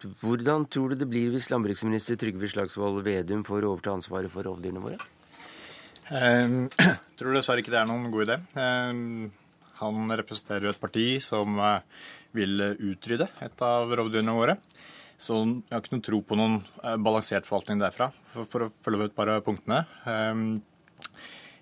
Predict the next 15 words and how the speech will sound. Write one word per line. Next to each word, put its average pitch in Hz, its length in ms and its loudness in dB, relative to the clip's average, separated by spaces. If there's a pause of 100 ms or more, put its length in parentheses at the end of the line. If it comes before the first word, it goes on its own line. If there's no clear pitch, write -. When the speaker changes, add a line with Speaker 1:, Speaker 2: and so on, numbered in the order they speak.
(180)
Speaker 2:
for - 80 -8
så 131 120 2
vidt - 100 -2
enig 104 360 4
i 120 60 6
at, - 160 -2
eh, 107 540 6
rovdyrforliket 101 760 0
følges, 90 380 -2
ikke - 240 -4
følges 101 240 -2
opp, - 160 -12
eh, 98 160 0
bra 92 180 -2
nok. 135 300 -4